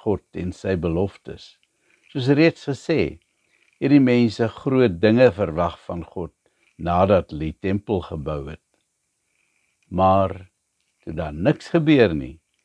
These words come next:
het die mense op geestelike en godsdienstige vlak baie laks begin raak.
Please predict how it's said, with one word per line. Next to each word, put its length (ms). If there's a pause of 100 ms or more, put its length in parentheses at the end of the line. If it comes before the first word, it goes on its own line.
(320)
het 160
die 80
mense 460
op 260
geestelike 640
en 180
godsdienstige 960
vlak 400 (360)
baie 460
laks 680
begin 360
raak. 520